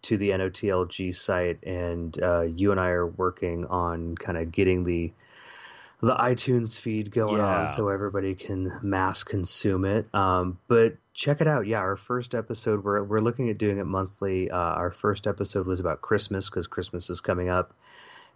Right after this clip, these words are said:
Speaker 1: and we filled a solid eighty minutes.
Speaker 2: You did. I saw that. I have yet to,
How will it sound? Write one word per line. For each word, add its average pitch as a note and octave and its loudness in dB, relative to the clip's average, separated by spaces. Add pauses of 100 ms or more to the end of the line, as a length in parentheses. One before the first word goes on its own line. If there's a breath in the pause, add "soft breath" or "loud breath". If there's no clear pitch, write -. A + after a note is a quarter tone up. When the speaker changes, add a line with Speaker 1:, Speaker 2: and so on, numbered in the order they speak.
Speaker 1:
and B2+ 4
we C#3 4
filled C#3 0
a B2 4
solid C3 0
eighty C#3 2
minutes. - -2 (280)
Speaker 2:
You C#3 8
did. D3+ 10
I A2 6
saw C3+ 2
that. G#2 2
I A#2 4
have C#3 2
yet C3 2
to, A#2 0